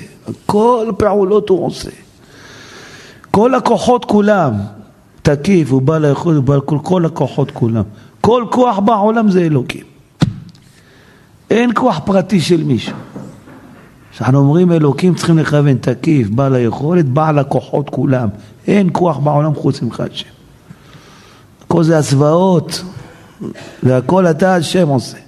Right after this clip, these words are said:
ועל זה דרשה הגמרא, אומר רבי צדוק, "ולא יהיה לך עקר ועקרה בבהמתך".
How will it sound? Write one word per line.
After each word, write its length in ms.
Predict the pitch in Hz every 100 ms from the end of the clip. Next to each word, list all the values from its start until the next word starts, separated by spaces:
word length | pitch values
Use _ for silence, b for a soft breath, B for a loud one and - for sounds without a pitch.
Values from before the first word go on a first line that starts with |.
| B B B B B B B B B B B B -
ועל 140 | 110 117
זה 220 | 110 180
דרשה 360 | 147 139 127 165
הגמרא, 260 | 143 143
אומר 260 | 147 143 143
רבי 180 | 127 123
צדוק, 400 | - 139 120 107
"ולא 220 | 120 123
יהיה 220 | 123 123
לך 220 | 110 104
עקר 500 | 139 110 - 156 143
ועקרה 600 | 123 110 110 123 110 135
בבהמתך". 680 | 165 127 107 101 92 - -